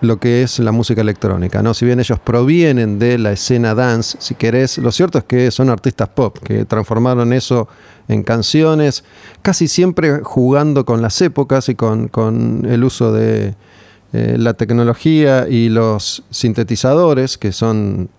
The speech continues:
la base de su sonido, experimentando con sampleos de otras canciones y de otros artistas, invitando y produciendo también a otros, a otros artistas, con un sonido siempre vintage, además,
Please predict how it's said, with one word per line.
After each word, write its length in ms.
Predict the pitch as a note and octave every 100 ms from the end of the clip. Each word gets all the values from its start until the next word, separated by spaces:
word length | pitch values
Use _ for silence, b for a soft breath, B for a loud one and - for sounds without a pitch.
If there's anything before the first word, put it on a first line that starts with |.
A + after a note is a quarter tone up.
| -
la 140 | A2
base 320 | G#2+ A#2+ - A2
de 100 | G2+
su 160 | A2+
sonido, 640 | G2+ A2+ C3+ C#3 B2 A2+ G#2+
experimentando 880 | - A2+ G#2+ A2 A#2+ A#2+ A#2 G#2+
con 420 | A2 A2+ A2 G#2+ G2+
sampleos 600 | - A2 - B2 A#2+ A#2
de 140 | A#2
otras 280 | A#2+ A#2 G#2+
canciones 520 | - A2+ C#3+ C#3+ A#2
y 40 | A2+
de 60 |
otros 240 | A#2 G#2 G#2
artistas, 460 | G#2 C#3+ C3 A#2
invitando 540 | - C3 C#3+ D#3 D#3 C#3+
y 20 |
produciendo 540 | A#2+ A2+ - E3+ C#3
también 260 | A2 A#2 A#2+
a 80 | A#2
otros, 380 | A2+ G#2+ G2+ - B B B B
a 60 |
otros 260 | A#2 A#2+ A2+
artistas, 380 | G2+ D3+ - B2
con 180 | C3
un 80 | D#3
sonido 340 | D3 D3+ E3+ C#3
siempre 420 | - E3+ C#3+ B2+
vintage, 540 | F3+ D#3 - F#2 -
además, 600 | - A2 A2 G#2+ F2+ -